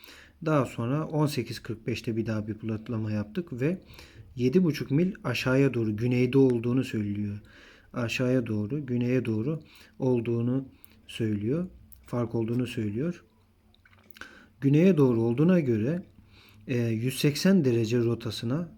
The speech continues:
yüz seksen dereceye doğru, güneye doğru bir akıntı olduğunu, e, söyleyebiliriz.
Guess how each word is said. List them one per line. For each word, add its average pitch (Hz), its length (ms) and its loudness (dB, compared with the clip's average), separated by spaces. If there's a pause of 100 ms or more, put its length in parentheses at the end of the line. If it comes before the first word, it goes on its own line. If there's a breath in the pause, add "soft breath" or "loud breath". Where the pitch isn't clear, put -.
yüz 127 140 -8
seksen 139 440 0
dereceye 113 480 0
doğru, 104 220 -2
güneye 120 360 0
doğru 120 340 0
bir 143 160 0
akıntı 127 400 -4
olduğunu, 110 540 -2 (540 loud breath)
e, 113 320 -2 (340)
söyleyebiliriz. 113 1000 -2